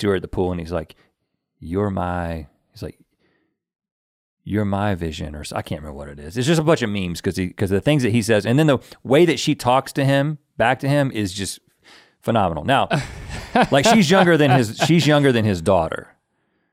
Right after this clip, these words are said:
Speaker 1: And so the
Speaker 2: He's
Speaker 1: daughter
Speaker 2: got
Speaker 1: was
Speaker 2: slick, he's, he's a large man
Speaker 1: Yeah.
Speaker 2: with slick back hair and, like, he's not, never clean shaven.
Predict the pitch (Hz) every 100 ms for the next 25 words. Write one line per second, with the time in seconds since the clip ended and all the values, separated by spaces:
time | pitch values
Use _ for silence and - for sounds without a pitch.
0 | _ _ 98 95 95 151 113 117 - 104
1 | 98 160 175 - _ _ _ _ - 170
2 | 190 - 180 202 185 175 214 240 214 139
3 | 127 107 107 147 _ _ _ _ _ _
4 | - 127 98 135 131 - 170 147 143 139
5 | 135 - - 139 127 113 113 - 113 110
6 | 107 110 110 107 123 - - 139 127 -
7 | - 127 135 127 120 123 113 104 - 104
8 | 101 101 101